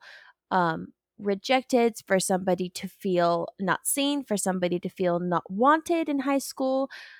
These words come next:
um, to just, like,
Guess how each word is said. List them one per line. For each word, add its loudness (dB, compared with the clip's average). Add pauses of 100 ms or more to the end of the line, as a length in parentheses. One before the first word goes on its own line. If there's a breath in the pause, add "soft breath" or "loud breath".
(160 loud breath)
um, 4 (340)
to 0
just, 2 (1040)
like, 0